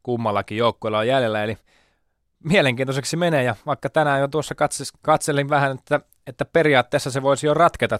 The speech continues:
tuo pudotuspelitaisto tänään, tai pudotuspelijoukkue tänään, niin eihän se nyt mennyt o-, ollenkaan niin, vaan nyt panosta säilyy edelleen. Ässät nyt siis tietenkin todella vahvoilla, kun ero,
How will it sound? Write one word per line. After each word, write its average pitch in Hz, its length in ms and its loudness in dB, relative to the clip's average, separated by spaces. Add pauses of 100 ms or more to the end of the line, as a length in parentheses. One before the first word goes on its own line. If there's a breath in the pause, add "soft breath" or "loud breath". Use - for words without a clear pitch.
tuo 110 160 -2 (640 soft breath)
pudotuspelitaisto 123 1040 -2
tänään, 117 500 -2
tai 113 120 0
pudotuspelijoukkue 123 1000 0
tänään, 110 340 -4
niin 110 140 -4
eihän 127 200 0
se 131 60 -4
nyt 135 100 -8
mennyt 139 260 -6
o-, - 180 -2 (380 soft breath)
ollenkaan 120 540 0
niin, 117 220 -2
vaan 110 160 -2
nyt 127 220 -8 (400 soft breath)
panosta 143 340 -6
säilyy 135 340 0
edelleen. 131 340 0
Ässät - 300 -6
nyt 110 140 -10
siis 113 240 -8
tietenkin 110 360 -8
todella 113 300 2
vahvoilla, 107 420 -2 (680 soft breath)
kun 110 140 -8
ero, 120 360 0